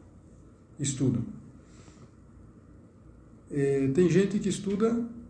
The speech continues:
por curiosidade, gente interessada.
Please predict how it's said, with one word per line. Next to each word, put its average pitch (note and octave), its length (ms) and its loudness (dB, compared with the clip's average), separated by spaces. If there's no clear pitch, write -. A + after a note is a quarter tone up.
por E3 140 6
curiosidade, C#3 760 4
gente C3 220 4
interessada. B2+ 680 0